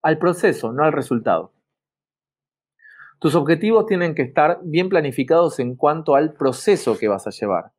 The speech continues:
no al resultado. De hecho, esta, esta es la diferencia en, entre establecerse propósitos y solo, o metas. Es decir,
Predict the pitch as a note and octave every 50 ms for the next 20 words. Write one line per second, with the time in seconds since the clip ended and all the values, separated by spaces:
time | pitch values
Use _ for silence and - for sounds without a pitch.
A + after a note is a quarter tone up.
0 | _ _ _ C#3+ D3 E3 E3+ E3 D3+ D3+ C3 - C3 B2 B2 C3+ A2+ G2 F2+ E2+
1 | F2+ - _ _ _ _ _ _ _ _ _ _ _ _ _ _ _ - F3+ F#3
2 | F#3 A3 F#3+ D#3+ - - - _ _ _ _ _ _ _ _ _ _ - A3 A3
3 | G#3+ F#3 - - G3+ - G3+ D#3+ C3 B2+ B2+ A#2+ B2 C3 C3+ D#3 E3+ D#3+ - C#3+
4 | B2+ A#2+ A#2+ A#2 - C#3+ B2 A#2+ B2+ B2+ A#2+ B2 - _ _ - A2+ A2 - B2+
5 | A#2 A#2 A2+ A2 - D#3+ D3 - C#3+ B2 - A#2+ G#2+ G#2+ - F#3+ F3 - - C3
6 | B2 - C3 C#3 - - _ _ _ _ _ _ _ _ _ - C3+ A#2 - -
7 | C#3 C#3 C#3 C3+ C3 B2+ C3 - _ _ - - C3 B2 C#3+ F3 E3 - - -
8 | - - - _ _ _ _ _ _ _ _ _ _ _ - - - - C3+ C3
9 | C3 B2 B2+ - C3 B2+ -